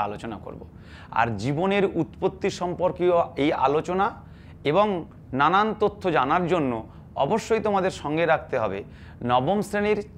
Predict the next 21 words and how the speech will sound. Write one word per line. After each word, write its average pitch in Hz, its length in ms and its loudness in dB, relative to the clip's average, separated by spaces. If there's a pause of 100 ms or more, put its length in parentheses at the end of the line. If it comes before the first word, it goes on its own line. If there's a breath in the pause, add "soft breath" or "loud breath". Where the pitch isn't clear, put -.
ছায়া 180 300 4 (120)
জীবন 160 220 -2 (120)
বিজ্ঞান 175 340 -2
ও - 20 -4 (120)
পরিবেশ 160 340 2 (520)
টেক্সট - 300 4
বুক 240 140 -2 (540)
এবং 196 160 6 (640 loud breath)
নবম 147 360 2
শ্রেণীর 196 260 0 (100)
ছায়া 165 340 2
জীবন 151 220 -2 (100)
বিজ্ঞান 170 300 -2
ও 160 120 -4
পরিবেশ 151 260 0 (120)
শিক্ষক, - 380 -2 (480)
এই 214 140 4
বই 135 200 4
দুটো, 98 180 -6 (640 loud breath)
আর 135 60 2 (140)
তার 160 160 2